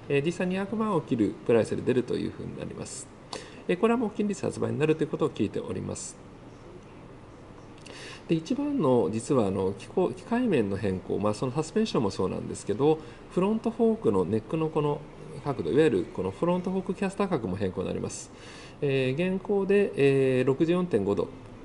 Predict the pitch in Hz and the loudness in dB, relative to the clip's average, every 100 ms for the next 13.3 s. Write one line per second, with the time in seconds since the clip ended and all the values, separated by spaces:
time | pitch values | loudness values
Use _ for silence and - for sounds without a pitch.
0 | - 117 110 98 - 165 180 - 135 127 | -8 -2 0 -2 -2 2 2 2 2 2
1 | 117 170 160 180 180 175 175 190 120 107 | 2 2 0 0 2 0 0 0 2 2
2 | 104 - 101 117 160 180 175 180 180 170 | 2 2 0 2 0 -2 0 0 2 2
3 | 135 170 190 190 208 208 - 107 120 113 | 0 0 -2 0 0 0 2 2 4 2
4 | 95 95 98 104 135 127 135 175 196 - | 2 2 2 0 0 0 0 0 -2 0
5 | 87 - - 123 87 92 - - - 90 | -2 -2 -4 0 4 4 2 -12 -4 -2
6 | 87 - 170 - 85 82 90 80 85 82 | 0 -2 -6 -2 -2 -2 -4 -4 -4 -4
7 | 82 - - - - - - 120 117 131 | -4 -6 -10 -14 -14 -14 -4 2 2 2
8 | 139 165 170 170 170 165 170 170 156 131 | 0 0 0 0 0 2 4 4 4 4
9 | 123 120 151 147 143 143 139 147 143 123 | 2 4 2 4 2 2 2 0 0 2
10 | 127 90 101 90 87 76 78 - 107 - | 2 2 0 0 0 -2 -4 2 2 2
11 | - 90 95 110 135 - 107 101 - 92 | 0 -4 -2 -2 -2 -2 -2 -2 -2 -2
12 | 90 - - - - - - - - - | -2 -6 -10 -12 -12 -20 -20 -18 -18 -18
13 | - - | -16 -14